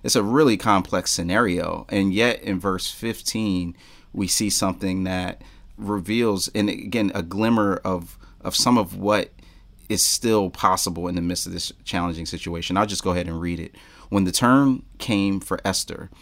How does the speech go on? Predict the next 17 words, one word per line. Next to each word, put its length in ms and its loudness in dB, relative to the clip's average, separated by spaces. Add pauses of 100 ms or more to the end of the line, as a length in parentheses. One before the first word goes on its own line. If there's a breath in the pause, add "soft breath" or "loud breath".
(180 soft breath)
the 100 -2
young 420 0
woman 360 0
Mordecai 560 -2
had 180 -6
adopted, 680 -4 (300 loud breath)
the 60 -6
daughter 400 4
of 260 -4
his 160 -6 (100)
uncle 360 -6
Abihail, 500 -4
to 180 -4
go 180 -2
to 140 -4
the 100 -4
king, 360 -8